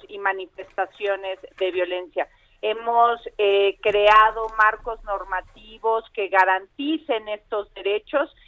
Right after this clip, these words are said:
y que espero que a través de programas como el tuyo, Adriana,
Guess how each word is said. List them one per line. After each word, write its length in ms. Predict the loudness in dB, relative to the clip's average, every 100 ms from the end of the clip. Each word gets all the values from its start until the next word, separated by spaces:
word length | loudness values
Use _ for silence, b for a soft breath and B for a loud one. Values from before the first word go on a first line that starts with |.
| b -16
y 360 | -14 -14 -16 _
que 520 | 0 2 2 2 0
espero 600 | -2 0 2 2 0 -4
que 140 | -2 0
a 120 | 2
través 520 | 2 0 0 -4 -6
de 200 | -4 -6 -4
programas 580 | -2 2 2 2 0 -10
como 220 | -14 -14
el 100 | -14
tuyo, 500 | _ -12 -4 2 4
Adriana, 680 | 4 2 -2 -2 0 -2